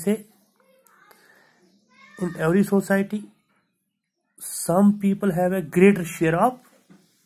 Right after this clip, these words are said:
valued resources।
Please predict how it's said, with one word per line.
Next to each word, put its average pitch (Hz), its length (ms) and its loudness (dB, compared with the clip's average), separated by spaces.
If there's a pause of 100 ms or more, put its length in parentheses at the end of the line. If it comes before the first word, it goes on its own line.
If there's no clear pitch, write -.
(1500)
valued 175 560 4
resources। 139 560 -4